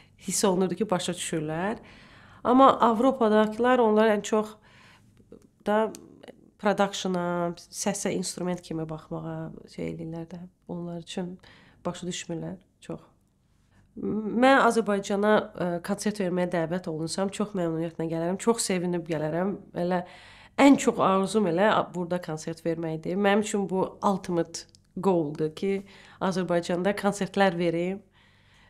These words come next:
Ə, çox böyük enerji olur. E, bilirsiniz, eye contact, yəni, m, o qədər ilham alıram ki ondan. Sonra o ilhamı ilə mən bir il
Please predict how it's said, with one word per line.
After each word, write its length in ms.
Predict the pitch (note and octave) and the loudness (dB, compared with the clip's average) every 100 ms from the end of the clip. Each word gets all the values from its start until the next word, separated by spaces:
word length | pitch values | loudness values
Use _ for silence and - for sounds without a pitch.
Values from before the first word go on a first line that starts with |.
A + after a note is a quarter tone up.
| - | -8
Ə, 140 | F3 E3+ F3 E3+ E3+ - - - - - - - - - - | -4 -2 -2 -2 -4 -4 -6 -8 -8 -10 -12 -16 -20 -20 -8
çox 220 | - A#3+ A3 | 0 2 8
böyük 220 | A#3+ G#3 | 8 10
enerji 380 | G#3+ G3+ - G#3+ | 6 4 2 2
olur. 300 | E3 D#3+ E3+ | 2 0 -2
E, 100 | F#3 | -2
bilirsiniz, 360 | F3+ G3+ G3 - - - - G#3 | -4 -6 -6 -8 -8 -8 -2 4
eye 160 | G#3+ G#3+ | 4 4
contact, 680 | - F#3 F3 F3+ F3 F3+ - | 0 -2 -2 -2 -2 -4 -8
yəni, 380 | F#3 F#3 F3+ F3+ F3 - - - - _ _ - - | -4 -2 0 0 -2 -8 -20 -20 -20 _ _ -20 -12
m, 440 | - F3 F3 - - - - | -8 -6 -4 -6 -10 -8 2
o 140 | A3 | 4
qədər 160 | A3+ G3 | 6 6
ilham 480 | A3 G3 G#3 G3+ F#3 - C3 E2 - | 6 6 4 4 -2 -6 -10 -10 -6
alıram 440 | F#3+ G3+ A3 C4 A#3+ | -2 4 6 6 4
ki 100 | G#3+ | 0
ondan. 240 | E3+ E3+ E3+ | 0 0 0
Sonra 280 | A3 A3 E3+ | 4 6 6
o 240 | G#3+ G#3+ | 6 6
ilhamı 440 | F#3+ G3+ G3 G3 | 4 4 4 4
ilə 120 | G3 F#3+ | 2 2
mən 160 | F#3+ | 0
bir 180 | F3+ G3+ | 2 2
il 200 | F#3+ F3 | 2 0